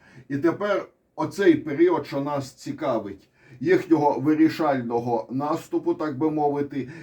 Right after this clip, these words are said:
їхніх фінальних операцій. І тут у мене були, чесно сказати, неочікувані новини в зв'язку з, із Коксанами і з тим іншим. Ми побачили цікаві дані.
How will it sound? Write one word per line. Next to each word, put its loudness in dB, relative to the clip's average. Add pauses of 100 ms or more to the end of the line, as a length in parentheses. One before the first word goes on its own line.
їхніх 4
фінальних -2
операцій. -4
І -6
тут 0
у -4
мене -2
були, 0
чесно -8
сказати, -6 (640)
неочікувані 2
новини -4
в -16
зв'язку -6
з, -12
із -4
Коксанами -4
і -4
з -10
тим -6
іншим. -8 (280)
Ми 4
побачили -2
цікаві -4
дані. -6